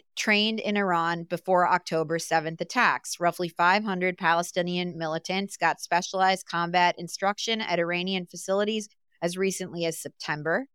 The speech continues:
And the Journal reports that senior Palestinian officials and Iranian Brigadier General Esmail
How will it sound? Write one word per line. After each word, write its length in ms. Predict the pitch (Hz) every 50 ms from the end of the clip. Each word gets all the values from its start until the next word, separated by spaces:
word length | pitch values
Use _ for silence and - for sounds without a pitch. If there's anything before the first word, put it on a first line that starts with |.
| _ _ _ _ _ _ _ _ _ _ _ _ _ _ _
And 580 | 196 196 185 180 180 175 175 170 175 175 175 - - _ _ _ _ _ _ _ _ _ 185
the 280 | 180 175 185 185 175
Journal 420 | 165 - 196 196 196 196 196 196 190
reports 500 | 190 185 - 185 175 170 170 - - -
that 200 | 175 170 165 -
senior 340 | - - 190 190 208 214
Palestinian 640 | 208 214 220 180 180 180 180 - 190 185 180 175 170
officials 580 | 170 170 - 196 196 - - 240 240 240 226 -
and 160 | - 175 175
Iranian 520 | 175 170 175 180 180 185 185 185 185 180
Brigadier 420 | 170 185 180 175 180 175 175 175 170
General 560 | 165 - 175 175 175 180 190 196 196 196 202 - -
Esmail 480 | 180 175 - - 175 175 175 170 170